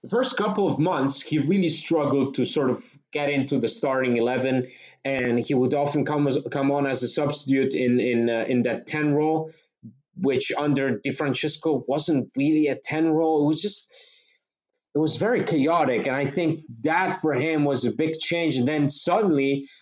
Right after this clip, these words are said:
um, I don't remember who got injured, if it was Pellegrini or De Rossi or maybe both,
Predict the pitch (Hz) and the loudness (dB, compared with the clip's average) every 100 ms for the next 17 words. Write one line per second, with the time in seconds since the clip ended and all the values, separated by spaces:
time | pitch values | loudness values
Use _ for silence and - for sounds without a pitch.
0 | _ 127 131 131 131 - 151 175 160 156 | _ 0 2 2 2 0 0 2 2 2
1 | 151 139 151 151 143 139 120 135 120 113 | 2 2 2 2 2 0 0 2 2 2
2 | 104 117 - 123 120 117 110 - - 147 | 2 2 2 2 2 2 0 -2 -2 -2
3 | 143 139 139 156 165 151 135 131 123 123 | 0 0 0 2 2 2 2 0 0 2
4 | 139 156 - 151 147 - 117 117 131 170 | 2 0 0 2 2 4 2 2 2 2
5 | 143 104 127 120 123 | 0 0 2 2 2